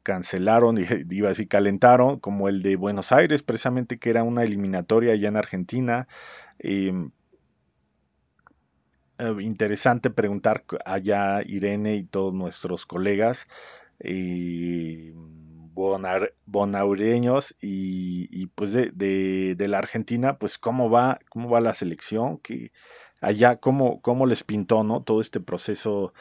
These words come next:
hacia las Olimpiadas. Y, y bueno, pues, este, ten-, ahora sí que nos tocan,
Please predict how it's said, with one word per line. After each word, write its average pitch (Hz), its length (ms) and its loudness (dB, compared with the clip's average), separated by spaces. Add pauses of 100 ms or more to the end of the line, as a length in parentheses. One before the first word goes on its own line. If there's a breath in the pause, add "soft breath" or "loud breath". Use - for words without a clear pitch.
(440 loud breath)
hacia 90 400 -4
las 90 180 -6
Olimpiadas. 127 760 4 (360 soft breath)
Y, 131 380 0
y 120 60 0
bueno, 170 320 6
pues, 147 260 2
este, 101 1200 -2 (120)
ten-, 101 300 -6
ahora 107 180 -6
sí 113 140 -12
que 113 120 -2
nos - 640 -10 (100)
tocan, 117 460 0